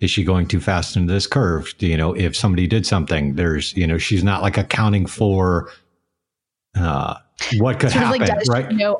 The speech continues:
Speaker 2: all of the dangers that you know?
Speaker 1: Yeah. I mean, and I, when I'm driving, I'm, like, watching things, I'm looking, I'm like, "Okay, you know,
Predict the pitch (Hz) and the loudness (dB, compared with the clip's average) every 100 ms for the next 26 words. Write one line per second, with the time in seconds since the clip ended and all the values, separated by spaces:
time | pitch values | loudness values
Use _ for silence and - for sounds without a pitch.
0 | 196 185 190 196 185 180 160 170 165 165 | 0 0 0 -2 -2 -2 -2 -2 -2 -2
1 | 156 151 175 156 - - - 220 139 226 | -2 -2 0 0 0 -2 -2 0 2 2
2 | 233 113 135 147 135 123 139 127 120 143 | 0 0 2 2 2 2 0 2 2 2
3 | 123 120 123 123 123 120 120 104 104 98 | 2 2 0 0 0 0 0 -2 -2 -2
4 | 110 120 98 107 92 87 90 107 104 92 | 0 0 0 0 -2 -2 -2 -2 -2 -2
5 | 87 85 85 98 117 95 85 101 87 78 | -2 -4 -4 -2 -2 -2 -2 -2 -2 -2